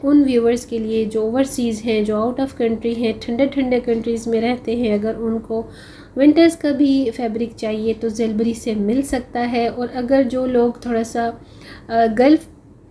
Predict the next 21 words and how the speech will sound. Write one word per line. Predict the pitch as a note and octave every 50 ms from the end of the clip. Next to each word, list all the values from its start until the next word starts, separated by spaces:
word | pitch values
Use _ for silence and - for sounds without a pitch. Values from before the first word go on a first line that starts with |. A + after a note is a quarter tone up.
| - - C4
में | B3 C4+ C#4+ C#4+ C#4
रहते | C4+ C4 B3 B3 - C4
हैं, | C4+ C4+ C4 C4 A#3+ A#3+ A#3+ A3+
Gulf | A3+ A3+ C4+ C4+ -
countries | - C4 B3+ B3 B3+ B3 B3 A#3+ -
के | - A#3
हैं, | A#3 A3 A3+ A3 G#3+ G#3+ G#3+ G#3+ G#3+ G#3
तो | - G3
उनको | F#3 G#3 A#3+ A#3+ A#3+ A#3+ - - A3+ A3 A3 A3+ A3 - - - - - -
अगर | - A#3 A3 A3+ A3+ A3+ A3+ A3+ G#3+
winters | G#3+ G#3+ B3+ C4 C#4 C#4 C#4+ D4 C#4+ B3+
में | B3+ A#3+ A#3 A3+ A3+ A3 - - -
summers | - - A#3+ A3+ A#3+ C#4 D4+ D4 -
का | - C4 B3 A#3+ A#3
material | A#3+ A#3 A3+ A3 A#3+ A3+ G#3+ A3+ A3 A3
चाहिए | A3 A3 G#3+ G#3+ A3
तो | A3 - A#3
वो | A3+ G#3+ A3+ G#3+
भी | G3+ G#3+ A3+ G#3
जेलबेरी | G#3 A3 G#3 G#3+ G#3 G#3 A3+ A#3 A3+
पर | - - A3 G#3+ G#3+ G#3+ G#3